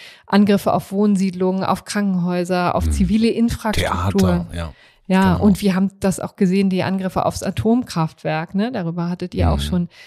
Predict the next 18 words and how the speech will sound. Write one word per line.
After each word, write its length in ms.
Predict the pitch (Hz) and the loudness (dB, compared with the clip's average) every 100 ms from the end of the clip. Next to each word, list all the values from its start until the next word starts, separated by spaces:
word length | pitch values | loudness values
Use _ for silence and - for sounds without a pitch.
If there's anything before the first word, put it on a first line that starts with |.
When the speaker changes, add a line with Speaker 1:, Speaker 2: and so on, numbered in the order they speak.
| - - - | -20 -10 0
Speaker 1:
eine 140 | 170 | 2
Sendung. 440 | 170 175 175 180 - | 2 0 -2 -4 0
Also 300 | 208 202 202 | 4 4 4
Speaker 2:
Ja. 140 | 92 - - - _ _ - - | 0 -4 -16 -20 _ _ -20 0
Speaker 1:
es 260 | 214 - - 196 | 0 2 -4 -2
gibt 320 | 269 269 - | 0 0 -2
schon 200 | 269 247 | 0 2
eine 260 | - 220 208 | 2 0 2
ganze 540 | 208 240 - 214 175 | 2 0 2 0 2
Reihe 320 | 190 233 262 | 0 4 2
von 300 | 254 226 196 | 2 0 0
Gräueltaten 880 | 180 180 202 220 - 220 226 240 233 | 0 -2 0 0 -2 -2 -4 -4 -4
und, 340 | - 214 202 - | 0 0 0 -2
äh, 80 | 190 | -2
Butscha, 400 | 185 233 - 233 | 0 -2 0 -2
muss 220 | 226 - | -2 -2
man 180 | 214 208 | -2 0
sagen, 420 | 190 190 214 214 | 0 0 0 -4